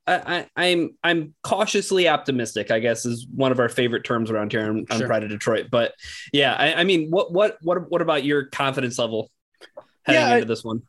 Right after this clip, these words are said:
Speaker 2: Well, I mean, it, <laughs> it almost feels like, well, they were starting to succeed with about this kind of lineup towards the end of last year, right? They didn't
Speaker 1: Yeah.
Speaker 2: have a lot of these guys that, that they, that, that are now gone anyways. But at the same time, Amon-Ra, I feel like, has been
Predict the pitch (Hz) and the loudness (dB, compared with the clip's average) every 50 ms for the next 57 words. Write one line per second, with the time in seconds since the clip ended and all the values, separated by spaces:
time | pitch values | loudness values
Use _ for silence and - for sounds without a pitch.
0 | _ _ - 233 262 262 240 214 220 226 220 214 208 196 185 151 - _ _ _ | _ _ 2 4 4 4 4 4 2 2 2 2 2 0 -2 -6 -8 _ _ _
1 | _ _ _ _ _ _ _ _ _ _ _ _ _ - - 170 170 180 196 196 | _ _ _ _ _ _ _ _ _ _ _ _ _ -2 0 2 2 2 2 2
2 | - 135 117 - - - - _ - 185 170 160 175 208 220 214 208 - - 220 | 0 -2 -6 -6 -12 -16 -14 _ -2 0 2 2 2 2 2 0 -2 -2 -2 0
3 | 202 190 180 165 175 170 165 156 151 143 143 - - - _ _ _ - 160 165 | 0 0 0 0 0 0 2 2 2 0 -2 -8 -20 -20 _ _ _ -10 -4 -2
4 | 170 185 196 196 190 175 160 165 165 170 175 170 170 160 - - 196 196 185 185 | 0 2 2 0 0 -2 0 0 0 0 0 0 -4 -4 -4 -4 -4 -2 -2 -4
5 | 170 - - 165 156 139 - - - 160 151 143 143 135 131 147 127 117 - 135 | -6 -6 -6 -6 -6 -6 -4 -4 -2 -2 0 0 0 -2 0 -2 -2 0 0 0
6 | 127 131 123 143 123 127 123 - - - 147 135 120 123 117 127 123 123 120 120 | 0 0 -2 -6 -4 -4 -4 -4 -4 -2 -2 -2 -2 -2 -2 0 0 0 0 -2
7 | 117 - _ - - 143 131 113 - 135 127 120 120 117 117 117 117 110 - - | -4 -6 _ -8 -4 -4 -4 -2 -2 -2 -2 -2 -2 -2 0 0 -2 -2 -4 -8
8 | - 90 80 90 101 110 117 127 - _ _ _ _ _ _ _ _ _ _ - | -12 -12 -10 -10 -8 -8 -8 -8 -10 _ _ _ _ _ _ _ _ _ _ -2
9 | 139 139 143 147 135 156 139 123 110 131 127 127 127 127 123 120 131 127 123 123 | 0 0 0 2 2 2 2 2 2 0 0 0 0 0 0 -2 -2 -4 -4 -2
10 | 123 127 117 117 120 123 120 117 - 127 123 - - 131 - - 123 123 123 - | -2 0 0 0 0 -2 -2 -4 -4 -6 -6 -4 -6 -6 -4 -2 -4 -4 -4 -8
11 | _ _ - - 127 123 - _ - 147 143 135 127 127 123 - _ - 147 135 | _ _ -6 -4 -4 -4 -6 _ 0 0 2 2 0 -2 -6 -10 _ -6 -2 0
12 | 127 127 127 123 123 131 131 127 123 120 135 143 143 131 123 123 131 127 127 131 | 0 0 0 0 0 0 0 0 0 0 2 2 2 2 0 0 -2 -2 -4 0
13 | 135 185 180 170 - _ _ _ _ _ _ _ - - 165 - 151 - 185 175 | 2 2 2 2 -2 _ _ _ _ _ _ _ -6 -6 -6 -4 -2 0 2 2
14 | 160 151 - 170 147 131 127 139 143 147 160 156 143 135 131 123 120 117 110 - | 2 2 2 0 0 0 0 0 0 2 2 0 0 0 0 0 -2 -2 -4 -4
15 | - 127 123 120 117 113 - 131 117 117 113 - 131 123 123 123 117 117 117 | -2 -2 0 -2 -2 -2 -4 -8 -8 -8 -6 -4 -2 0 0 -2 -2 -4 -6